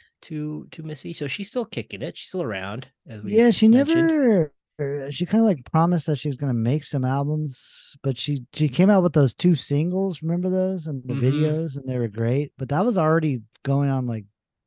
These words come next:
Speaker 2: fucking eight, nine years ago or something.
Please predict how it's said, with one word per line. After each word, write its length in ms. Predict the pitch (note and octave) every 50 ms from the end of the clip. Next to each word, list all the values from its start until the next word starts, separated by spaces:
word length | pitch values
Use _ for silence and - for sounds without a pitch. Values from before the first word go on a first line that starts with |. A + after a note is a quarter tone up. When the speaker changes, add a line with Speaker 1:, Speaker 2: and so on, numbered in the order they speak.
| _ _ _ _ _ _ _ _ _ _ -
Speaker 2:
fucking 580 | C3 B2+ - - A2 G2+ G2+ G2 F#2+ F#2+ F#2+ - _ _ _ _ _ _ _
eight, 280 | - A#2 A#2+ C#3 D3+ -
nine 260 | B2 A#2+ C3 C3 B2
years 240 | A#2+ A#2+ B2+ C3+ C#3+
ago 280 | C#3+ D3+ D#3+ D#3+ D#3
or 120 | D3+ D3+ C#3+
something. 320 | - D#3 D#3 D3 - D3+